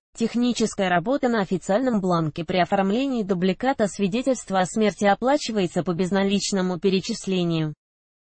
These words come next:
в соответствии с указанными в квитанции реквизитами из расчета триста пятьдесят рублей.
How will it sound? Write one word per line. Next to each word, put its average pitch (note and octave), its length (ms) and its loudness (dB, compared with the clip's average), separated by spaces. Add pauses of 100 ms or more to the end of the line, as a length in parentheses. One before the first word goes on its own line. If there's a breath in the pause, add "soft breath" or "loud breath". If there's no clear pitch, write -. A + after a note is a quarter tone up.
(140)
в - 60 -20
соответствии G#3 680 0
с G3+ 140 -2
указанными F#3+ 580 -2
в - 80 -18
квитанции A3 580 0
реквизитами F#3+ 760 0
из F3 80 -2
расчета G3+ 480 -2
триста B3+ 340 -4
пятьдесят A3+ 520 0
рублей. F3 380 0